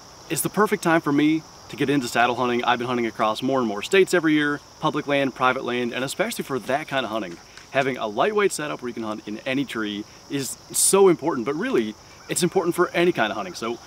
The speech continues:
we're gonna get into this, we're going to unbox it, take a look at everything, and hopefully climb a tree with it. So I'm really excited to see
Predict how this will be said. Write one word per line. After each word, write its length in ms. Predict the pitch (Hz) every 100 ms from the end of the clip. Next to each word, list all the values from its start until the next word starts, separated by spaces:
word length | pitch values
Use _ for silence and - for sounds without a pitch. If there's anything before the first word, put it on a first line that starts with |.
| - -
we're 100 | -
gonna 100 | 196
get 160 | 214 196
into 120 | 185
this, 200 | 190 226
we're 80 | 151
going 200 | 156 156
to 200 | - 151
unbox 460 | 120 113 190 220 233
it, 100 | 214 - - - - - -
take 120 | 208
a 40 |
look 100 | 208
at 60 | 208
everything, 380 | 208 208 214 196 - -
and 120 | - 185
hopefully 380 | 220 143 139 175 - - - - - -
climb 160 | - 175
a 20 |
tree 140 | 160 196
with 120 | 107
it. 120 | 95
So 200 | 127 131 - - - - -
I'm 160 | - 151
really 220 | 208 294
excited 300 | 220 196 147
to 60 | 127
see 360 | - 123 110